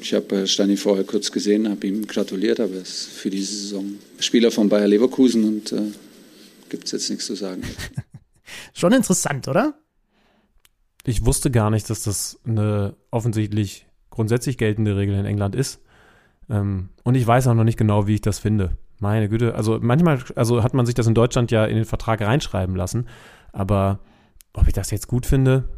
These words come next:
Speaker 3: meine Güte, der spielt halt da. Und also ist ja jetzt keine Gefahr, dass er gegen seinen Ex-Club sich nie anstrengt, ne? Wenn die Gefahr da wäre, dann stellt ihn der Trainer schon nicht auf. Und wenn er dann gut spielt, dann zeigt das nur, dass er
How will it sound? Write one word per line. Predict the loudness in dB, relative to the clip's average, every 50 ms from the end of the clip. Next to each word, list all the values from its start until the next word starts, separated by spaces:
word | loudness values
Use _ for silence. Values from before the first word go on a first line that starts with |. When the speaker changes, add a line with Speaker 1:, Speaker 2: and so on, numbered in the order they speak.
| -12 -10 -4
Speaker 3:
meine | 0 0 2 2
Güte, | 2 2 2 2 2
der | 0
spielt | 0 -2 -2 0 2
halt | 2 0 0 0
da. | 0 0 0 -2 -4 -6
Und | -2 0 0 0 0 -2
also | -4 -2 0 0 0 0 -2 -6 -14 -20 -18 -10
ist | -6 -2 0
ja | 2 2
jetzt | 2 2
keine | 2 2 2 4
Gefahr, | 2 2 4 4 4 4
dass | 4 4 2
er | 2
gegen | 2 2 2 2
seinen | 4 4 2 2
Ex-Club | 0 -2 -6 -6 -2 0 0 2 2
sich | 2 4 4
nie | 6 6 4
anstrengt, | 4 2 2 0 -2 -2 0 0
ne? | 2 2 2 0 -2
Wenn | -2 0 2 2
die | 2 2
Gefahr | 2 2 4 4 4
da | 4 4 4 4
wäre, | 4 4 4 4
dann | 4 2 2 0 0
stellt | 0 0 2 4
ihn | 4
der | 4 4
Trainer | 4 2 2 2 2
schon | 2 2 2
nicht | 2 2 4
auf. | 4 4 2 2 -2 -10 -18 -20 -20 -20 -20 -10 -4
Und | 0 2 2 2 0 -2 -8 _ _ _ _ _ -10
wenn | -4 -2 0 2
er | 2 2
dann | 2 0 0
gut | 2 2 2
spielt, | 2 4 6 4 4 4 0 -2 -2
dann | 2 2 2 4
zeigt | 4 4 2 2 2 0
das | 0 4
nur, | 4 6 6 6 6 4
dass | 4 2 2 2
er | 4 4 4 4 4 2